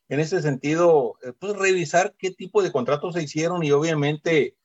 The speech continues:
eh, eh, poder hacer los ajustes necesarios para que México se beneficie y que los usuarios se beneficien con costos más bajos, con energías más limpias. El caso específico de Sonora, pues, tenemos una cantidad importante de parques so-, solares generando una cantidad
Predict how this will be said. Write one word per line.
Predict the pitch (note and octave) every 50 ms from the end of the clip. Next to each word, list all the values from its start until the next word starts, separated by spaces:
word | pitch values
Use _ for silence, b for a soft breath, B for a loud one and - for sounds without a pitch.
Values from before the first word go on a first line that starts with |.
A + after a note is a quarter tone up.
| _ _
eh, | - C3 B2 A#2+ A#2 A2+ G#2+ G2+ B2 A#2+ A#2+
eh, | A#2+ -
poder | C#3 B2+ C3 C#3+ D#3+
hacer | D#3 C#3+ E3+ E3
los | E3 D3
ajustes | D3 C#3+ - D#3 - F3 E3
necesarios | D3+ C3+ - C#3+ C#3 D#3+ E3 D#3 -
para | _ C#3 C3 B2+ B2+ A#2+
que | - A#2 A2+
México | C3+ D3+ D#3 D3 - D#3 C#3
se | C3
beneficie | A#2+ A2 G#2 G#2 G2+ - D3 E3 F3 E3+ E3 F3 E3+
y | D3+
que | - C3
los | A#2 A2+ A2+ -
usuarios | A2 A2 B2+ C#3 C#3+ D3+ C3+
se | C3+
beneficien | B2+ A#2 G#2+ G#2 D#3 D#3+ D#3 E3 D#3
con | - B2+ B2 A#2+
costos | - D3 D3 D3 - D3+
más | D3 D3 C#3+ C#3
bajos, | C3+ D3 D#3 D3+ F3+ E3+
con | - C#3 B2+
energías | A#2+ A2 - - D3+ D3+
más | D3 C#3+ C#3+ C#3
limpias. | C3 A#2+ A2+ G#2+ - F#2 E2+ - _ b b b b b b _
El | D3 C#3+ C#3+ -
caso | A#3+ - F3 F#3 G3 A#3
específico | A3 E3+ D#3 E3 F3+ F#3 - G#3 F#3+
de | F3 D3
Sonora, | - D3 C3 B2+ C#3 D#3 F3 F#3 F3+
pues, | D#3+ D3
tenemos | - C3 C#3+ D#3+ F3 F3+ - D3+
una | D#3 E3 F#3 F3+
cantidad | - D#3 B2+ - C#3+ E3+
importante | F3+ F3 - - C#3+ B2 A#2 - B2+ C#3+ D#3+ F3 F3
de | D3+ C3+ -
parques | - B2 C#3 D3 - - E3+ D#3 D3 -
so-, | C3 - -
solares | - - B2+ A#2+ A#2+ A#2+ C3+ D3+ E3+ E3+ D#3 - _ _ _ _ _ _ _
generando | C3+ B2+ B2 A#2+ A2 B2 C#3+ D#3 E3 E3+
una | E3 E3+ F#3 F#3
cantidad | - D3+ D3+ C#3+ C#3+ C#3+ E3